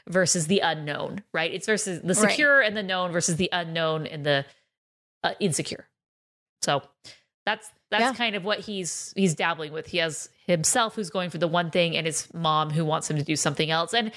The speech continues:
Speaker 1: it's not like he's getting any younger. And she's
Speaker 2: Yeah.
Speaker 1: struggling with that. She's not getting any younger.
Speaker 2: Right. Here's one question. Why did it take him so long to get a new suit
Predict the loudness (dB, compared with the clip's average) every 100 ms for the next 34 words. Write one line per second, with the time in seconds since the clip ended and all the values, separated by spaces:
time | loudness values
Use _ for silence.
0 | -8 -2 0 2 2 0 0 -2 0 0
1 | 2 2 2 0 -2 -4 -8 -18 _ _
2 | _ _ _ _ _ _ -2 2 4 4
3 | 4 2 -8 _ _ -2 0 2 2 0
4 | -4 -4 -4 -6 -8 -14 _ _ -4 -2
5 | 0 -2 -4 -4 -6 -4 -4 -6 -10 -12
6 | -4 -2 -2 -6 _ _ _ 0 0 2
7 | 0 0 -2 -2 -4 -4 _ _ _ _
8 | _ _ _ -4 0 0 -2 -4 -4 -2
9 | -2 0 -2 0 0 2 2 2 2 0
10 | 0 2 4 4 2 2 2 2 0